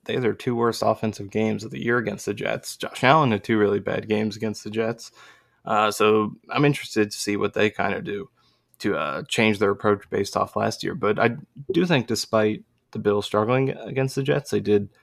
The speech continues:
kind of expose one hole in this defense, and that's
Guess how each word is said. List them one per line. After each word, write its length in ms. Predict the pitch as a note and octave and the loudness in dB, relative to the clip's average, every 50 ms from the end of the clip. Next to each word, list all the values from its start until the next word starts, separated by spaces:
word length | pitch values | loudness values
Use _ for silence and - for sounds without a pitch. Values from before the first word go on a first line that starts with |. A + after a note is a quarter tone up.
| _ _ _ _ _ _ _ | _ _ _ _ _ _ _
kind 220 | - A#2 A2 G#2+ | -4 -2 0 0
of 60 | G#2 G#2 | 0 -2
expose 420 | G2+ - - G#2+ G#2 G2+ G2+ G2 | -4 -2 2 4 6 6 6 4
one 180 | G#2 G#2 G#2 A2 | 4 4 4 4
hole 220 | A2 B2+ C3 C3+ | 4 2 2 2
in 80 | C3+ C3+ | 2 0
this 160 | C3+ C3+ - | -2 -4 -4
defense, 600 | - D3+ D3 - E3 E3+ F3 E3+ - - - - - _ _ _ | -4 -6 -4 -2 -2 -2 -2 -4 -6 -10 -14 -14 -16 _ _ _
and 120 | - G#3 - | -8 -6 -6
that's 440 | G#2+ G#2+ - - - - - - | -4 -6 -6 -8 -8 -8 -10 -10